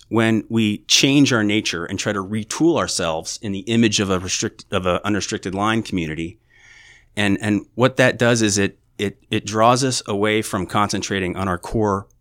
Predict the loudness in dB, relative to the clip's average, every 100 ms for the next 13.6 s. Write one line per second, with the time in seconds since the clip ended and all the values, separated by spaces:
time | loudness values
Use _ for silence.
0 | -8 -4 -2 -2 -4 -10 -10 -12 -14 _
1 | -6 -4 -2 -2 -2 -2 -4 -4 -8 -2
2 | 2 2 0 -2 -4 -4 -8 -6 -6 -4
3 | -4 -2 -2 -2 -2 -2 -4 -6 -6 -6
4 | -6 -8 -10 -6 -6 -8 _ -10 -4 -2
5 | -2 -2 0 -2 -2 -2 -2 -8 _ _
6 | _ _ -6 -6 -4 -2 -2 -4 -10 _
7 | _ _ -4 -2 -2 2 2 2 0 -2
8 | 0 2 4 4 2 2 0 -2 _ _
9 | _ _ -8 -6 0 2 2 2 -2 -6
10 | _ _ _ -4 0 0 2 0 -2 -2
11 | -2 2 4 2 0 _ _ _ _ _
12 | 0 4 6 6 6 4 0 2 2 2
13 | 2 0 0 0 -4 -10